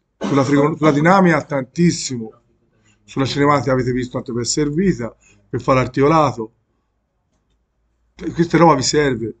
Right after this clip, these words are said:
Matematica, quando vedete Giada, dovete pensare, vi serve tantissimo per fare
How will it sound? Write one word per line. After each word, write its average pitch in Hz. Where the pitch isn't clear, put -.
Matematica, 151
quando 147
vedete 151
Giada, 151
dovete 135
pensare, 151
vi 127
serve 139
tantissimo 147
per 123
fare 135